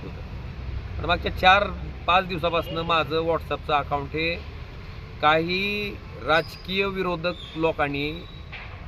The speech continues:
त्यांची सोशल मीडियाची एक टीम तयार करून त्यांच्या कार्यकर्त्याच्या माध्यमातनं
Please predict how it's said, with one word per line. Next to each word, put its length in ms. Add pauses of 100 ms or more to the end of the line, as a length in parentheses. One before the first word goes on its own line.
(140)
त्यांची 420
सोशल 420
मीडियाची 540
एक 80 (120)
टीम 260
तयार 200
करून 300 (1200)
त्यांच्या 340
कार्यकर्त्याच्या 840
माध्यमातनं 920